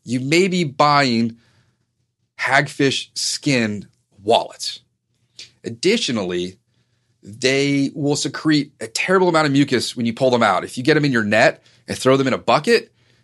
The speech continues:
they will fill that bucket up within seconds of goo.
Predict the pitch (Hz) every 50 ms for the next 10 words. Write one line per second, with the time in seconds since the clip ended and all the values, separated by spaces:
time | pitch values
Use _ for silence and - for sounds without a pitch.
0 | _ _ 98 92 113 107 120 139 147 151 151 151 - - 151 151 151 160 131 147
1 | 147 - 131 131 131 - 139 - 123 120 123 123 - 120 - 107 95 - - -
2 | - 135 117 110 - - 95 87 92 90 - - - 104 92 92 90 90 - 120
3 | 110 98 87 82 -